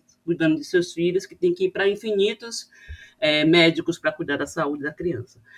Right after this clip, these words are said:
Então, a, é, isso é pra falar de um, de uma questão relacionada à mudança climática que vai mudar a história,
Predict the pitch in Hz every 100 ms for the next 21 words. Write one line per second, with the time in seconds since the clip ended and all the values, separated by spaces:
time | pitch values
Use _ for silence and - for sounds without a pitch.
0 | - - 185 190 185 185 180 - 170 214
1 | 269 - - - 208 190 185 330 - -
2 | - 190 208 202 - - - 165 165 170
3 | 175 180 160 156 156 143 165 165 143 160
4 | 202 - 185 220 202 226 226 185 208 -
5 | - 196 196